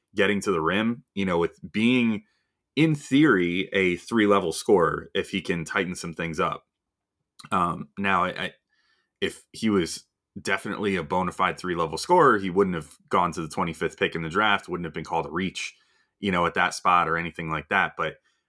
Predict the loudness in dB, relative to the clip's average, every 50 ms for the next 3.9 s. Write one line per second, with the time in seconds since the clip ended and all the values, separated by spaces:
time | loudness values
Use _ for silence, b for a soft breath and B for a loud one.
0 | _ _ -4 -4 -2 0 0 -2 0 2 2 2 4 2 2 2 2 2 2 2
1 | 0 _ _ _ _ _ _ _ _ _ _ _ -6 -6 -6 -2 0 2 2 2
2 | 2 2 2 2 2 0 0 0 0 -2 -2 -2 0 0 0 0 0 0 0 0
3 | 0 0 -2 -6 -8 -8 -8 -4 -2 -2 -2 -2 -2 -4 -6 -8 -10